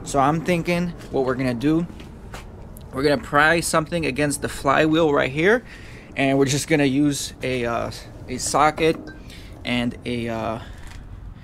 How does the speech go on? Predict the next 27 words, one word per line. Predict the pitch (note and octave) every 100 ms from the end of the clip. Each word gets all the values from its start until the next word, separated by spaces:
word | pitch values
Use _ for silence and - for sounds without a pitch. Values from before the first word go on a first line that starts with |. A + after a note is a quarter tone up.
| - -
pipe | - D#3+ G#3+ - - - -
to | -
try | - D3 C3
to |
take | A#2+ - - D#3 -
this | D3 C3 - - - -
pulley | - C#3 C3
out, | - D#3 B2 A#2+
because | D3 C3 A2+
we | C3+
need | F3
to | -
take | - F3+ -
this | C#3+
pulley | - - F3+ D#3 -
out | F#3+ A#3 - - - - -
in | C3+ C3
order | C#3 D#3 D3+
to | - C#3+
take | - C#3+ B2+
the | B2
whole | - C3
valve | A#2 A#2+ A#2+ -
cover | - A#2 A#2+ A#2+ - - -
assembly, | A#2+ - B2 A#2 A#2 A2+
or | - A#2
the, | A2+ F2+